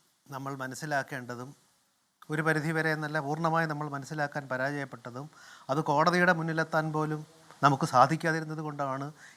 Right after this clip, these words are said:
ഇന്ന് ഈ മനുഷ്യൻ ഇങ്ങനെ നടക്കുന്നത്. നോക്കൂ, ഇന്ന് ഈ ചർച്ചയിൽ പങ്കെടുത്ത അങ്ങ് ഉൾപ്പെടെയുള്ള, ഞാൻ ഉൾപ്പെടെയുള്ള, യഥാർത്ഥത്തിൽ ഇന്ന് രാവിലെ ഒരാൾ എന്നോട് ഇത് സംസാരിച്ചപ്പോൾ പറഞ്ഞത്, "എൻ്റെ പൊന്നു ഡോക്ടറെ, ഈ പൊട്ടക്കിണറ്റിലൊക്കെ വെള്ളം ഉണ്ടോയെന്ന് അറിയാൻ വേണ്ടി നമ്മളൊരു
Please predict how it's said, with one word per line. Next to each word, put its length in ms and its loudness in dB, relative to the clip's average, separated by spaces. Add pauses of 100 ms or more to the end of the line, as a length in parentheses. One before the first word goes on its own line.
ഇന്ന് 180 4
ഈ 40 6
മനുഷ്യൻ 420 2
ഇങ്ങനെ 240 -2
നടക്കുന്നത്. 420 -6
നോക്കൂ, 260 2
ഇന്ന് 140 2
ഈ 120 2
ചർച്ചയിൽ 440 4
പങ്കെടുത്ത 340 -6 (480)
അങ്ങ് 220 4
ഉൾപ്പെടെയുള്ള, 640 2
ഞാൻ 300 6
ഉൾപ്പെടെയുള്ള, 500 4
യഥാർത്ഥത്തിൽ 500 4 (440)
ഇന്ന് 220 2
രാവിലെ 360 10 (120)
ഒരാൾ 220 6 (260)
എന്നോട് 240 0
ഇത് 160 -8
സംസാരിച്ചപ്പോൾ 580 -2
പറഞ്ഞത്, 300 0 (680)
"എൻ്റെ 200 0
പൊന്നു 180 2
ഡോക്ടറെ, 380 4 (100)
ഈ 40 0 (260)
പൊട്ടക്കിണറ്റിലൊക്കെ 720 -4 (380)
വെള്ളം 300 6
ഉണ്ടോയെന്ന് 300 2
അറിയാൻ 200 -2
വേണ്ടി 160 -4
നമ്മളൊരു 320 -4